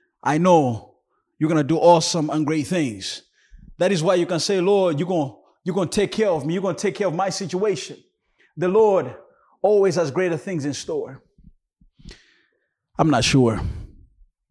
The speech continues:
what God has in store for your life. I'm not sure what new things God wants to do for you now. But believe me, it's gonna be a lot greater than whatever you've experienced, because God is not limited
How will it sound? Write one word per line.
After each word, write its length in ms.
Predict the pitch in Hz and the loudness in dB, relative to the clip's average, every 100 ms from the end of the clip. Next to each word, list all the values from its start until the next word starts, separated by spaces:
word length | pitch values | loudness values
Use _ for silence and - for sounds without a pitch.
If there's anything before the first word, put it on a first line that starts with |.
| - _ _ _ _ _ - - | -20 _ _ _ _ _ -20 -4
what 140 | 127 | -2
God 200 | 135 135 | 2 2
has 160 | 123 113 | 0 0
in 60 | |
store 280 | 110 131 113 | 0 0 -2
for 140 | 110 110 | -2 -2
your 100 | 113 | -2
life. 540 | 117 104 - - - - _ _ _ _ _ _ _ _ _ - | -2 -4 -10 -16 -20 -20 _ _ _ _ _ _ _ _ _ -2
I'm 120 | 233 | 0
not 140 | 185 | 2
sure 200 | - 180 139 | 2 2 2
what 140 | 143 | 2
new 160 | 143 143 | 2 0
things 300 | 160 131 113 | 0 -2 -2
God 180 | 123 | -2
wants 200 | 120 120 | -2 -2
to 60 | 123 | -2
do 180 | 110 123 | -2 -4
for 180 | - 110 | -4 -4
you 140 | 98 | -2
now. 380 | 110 110 80 - _ _ _ _ _ _ _ _ _ _ _ - | -2 -2 -6 -14 _ _ _ _ _ _ _ _ _ _ _ -12
But 140 | 120 | -2
believe 320 | 143 165 139 | 2 2 2
me, 160 | 156 170 | 0 0
it's 100 | 143 | -2
gonna 160 | 135 | -2
be 140 | 123 127 | -2 0
a 60 | 123 | 0
lot 220 | 143 127 | 0 0
greater 360 | 135 120 107 101 - - - - _ _ _ _ _ _ - | 0 0 -2 -6 -12 -18 -20 -20 _ _ _ _ _ _ -8
than 140 | 113 | -2
whatever 240 | 131 127 120 | 0 0 0
you've 160 | 113 | 0
experienced, 640 | 104 - 170 131 87 85 - | -2 -4 -4 -4 -6 -10 -10
because 260 | - 135 | -6 -6
God 220 | - 131 | -2 -4
is 100 | 120 | -4
not 160 | 113 117 | -4 -2
limited 460 | 131 139 101 87 | -2 -4 -6 -10